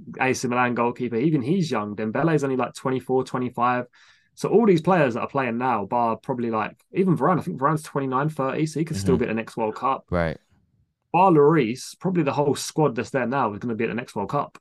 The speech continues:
Speaker 2: Mm-hmm.
Speaker 1: <laughs> So it's scary, really. <laughs>
Speaker 2: So you most likely see it, um, being France and Argentina in the final?
Speaker 1: I wouldn't write Croatia off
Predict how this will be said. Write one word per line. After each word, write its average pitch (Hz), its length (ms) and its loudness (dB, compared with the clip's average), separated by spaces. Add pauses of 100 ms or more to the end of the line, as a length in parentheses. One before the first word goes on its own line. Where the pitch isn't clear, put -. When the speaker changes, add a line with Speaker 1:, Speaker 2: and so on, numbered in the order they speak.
Speaker 2:
Mm-hmm. 90 280 -2 (440)
Speaker 1:
<laughs> 156 160 -4 (540)
So 131 180 -6
it's - 420 -10 (160)
scary, 151 480 0
really. 107 360 -2 (240)
<laughs> 196 400 4 (220)
Speaker 2:
So 113 440 4
you 110 420 2
most 113 300 0
likely 101 340 2
see 92 340 -2
it, 87 260 0 (140)
um, 80 540 -2 (100)
being 82 480 -2 (120)
France 85 500 -4
and 78 120 -4
Argentina 78 440 -6
in 78 80 -4
the 73 80 -8
final? 85 440 -4 (1900)
Speaker 1:
I 160 80 4
wouldn't 208 220 6
write 175 180 4
Croatia 147 420 0
off 120 280 -2